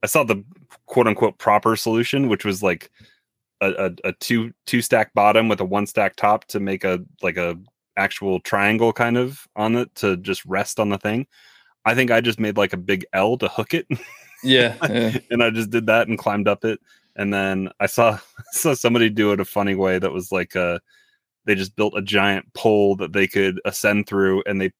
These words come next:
Speaker 1: made four, four of 'em be legs, <laughs> and they just attached it so they could ascend up and then just glide across. But, uh, it, it's always creative to see. I,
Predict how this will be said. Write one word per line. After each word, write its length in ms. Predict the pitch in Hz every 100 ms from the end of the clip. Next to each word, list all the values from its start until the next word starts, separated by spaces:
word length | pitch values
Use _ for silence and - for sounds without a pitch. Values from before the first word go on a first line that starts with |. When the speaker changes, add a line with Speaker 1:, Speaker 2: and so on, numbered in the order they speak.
| -
Speaker 1:
made 320 | 104 98 92 101 _ _ _ _ _ _ _ _
four, 500 | _ - 113 113 113
four 300 | - 120 120
of 120 | 117 107
'em 160 | 107
be 340 | 95 104 101 95
legs, 640 | 98 101 113 139 - - _ -
<laughs> 920 | - - _ - _ _ - 120 -
and 180 | 107 101 -
they 100 | 135 -
just 240 | 139 123
attached 500 | - - 110 110 -
it 140 | 135 127 - -
so 140 | - 113
they 180 | 113
could 160 | 110 113
ascend 340 | 107 - 113
up 160 | 113 113
and 120 | 110
then 120 | 107
just 160 | 101 98
glide 280 | 95 92 98
across. 440 | 98 101 104 - _ _ _ _ _
But, 200 | 101 90
uh, 220 | 90 87 98 98 _ _ _ _ _ _ _ _ _ _ -
it, 140 | 151
it's 160 | 156 143
always 240 | 156 139
creative 440 | - 117 107 101 90
to 100 | 95
see. 460 | - 95 90 87 -
I, 140 | 90